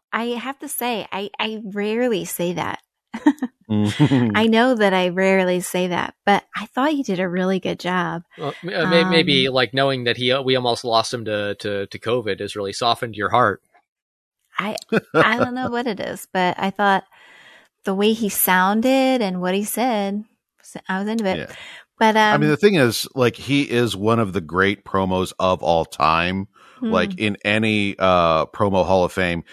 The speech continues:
Speaker 2: he will be in there. I mean,
Speaker 3: When, when you
Speaker 2: he's
Speaker 3: say,
Speaker 2: getting up there,
Speaker 3: when you
Speaker 2: so,
Speaker 3: say
Speaker 2: like, you
Speaker 3: any,
Speaker 2: can't
Speaker 3: how many do you imagine there are? <laughs>
Speaker 2: Uh, how many what?
Speaker 3: Uh, l-, promo halls of fame.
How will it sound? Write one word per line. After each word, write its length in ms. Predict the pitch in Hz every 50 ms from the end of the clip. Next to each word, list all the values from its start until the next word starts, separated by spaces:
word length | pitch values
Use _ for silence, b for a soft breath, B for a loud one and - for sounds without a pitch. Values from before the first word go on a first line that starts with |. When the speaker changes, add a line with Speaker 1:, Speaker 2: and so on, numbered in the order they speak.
| B B B
Speaker 2:
he 220 | - - 117 117
will 260 | 107 92 107 110 104
be 120 | 87 85 92
in 280 | - - 104 104 101
there. 320 | 95 87 85 80 76 76 73 B B B B B B -
I 100 | 127 131
mean, 180 | 131 131 131 123
Speaker 3:
When, 140 | 117 233
when 120 | 226 226 123
you 60 | 120
Speaker 2:
he's 100 | - -
Speaker 3:
say, 80 | - -
Speaker 2:
getting 180 | - 131 131 120
up 200 | 127 151 - -
there, 160 | 104 104 92
Speaker 3:
when 80 | 95 90
you 60 | -
Speaker 2:
so, 100 | 107 104
Speaker 3:
say 60 | -
Speaker 2:
like, 140 | - - -
you 80 | 233 190
Speaker 3:
any, 80 | 185
Speaker 2:
can't 240 | - 117 110 104 101
Speaker 3:
how 140 | 170 185 190
many 200 | 208 202 196 185
do 80 | 156
you 60 | 180 175
imagine 380 | 151 156 160 156 139 156 135
there 180 | 123 117 113 110
are? 260 | 107 107 95 92 107 -
<laughs> 60 | B B B B B B B B B B B B _ _ _ _ _ _ _ _ _ _ _ _ _ _ _ _ _ _ _ _ _ _ _ _ _ _ _ -
Speaker 2:
Uh, 160 | 104 110 92
how 100 | 110 120
many 140 | 113 110 101
what? 300 | 87 82 73 64 - _ - -
Speaker 3:
Uh, 460 | - 180 151 131 123 120 120 117 131 165
l-, 240 | 170 160 160 165 147
promo 420 | - 175 180 170 156 151 135 120
halls 280 | 117 143 143 135 113 117
of 100 | 107 -
fame. 380 | - 120 110 98 90 90 98